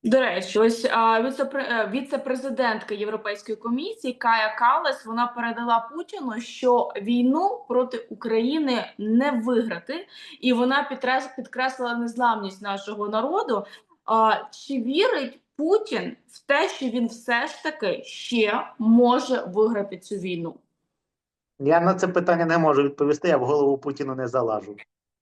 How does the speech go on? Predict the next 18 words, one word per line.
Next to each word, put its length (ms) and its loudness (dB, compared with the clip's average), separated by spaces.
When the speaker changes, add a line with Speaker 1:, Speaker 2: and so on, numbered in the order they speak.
Speaker 1:
Мгм. 580 0
Speaker 2:
Я 180 2
не 120 -2
можу 200 6
Speaker 1:
Мож- 100 -2
Speaker 2:
прочитати 480 -2
його 200 0
думки. 460 -8
Speaker 1:
А, 180 4
ну, 120 8
можливо, 400 4
можна, 340 2
наприклад, 400 -2
там 160 -2
запитати 560 -2
у 80 -4
карт, 340 -2
переформулювати, 1120 0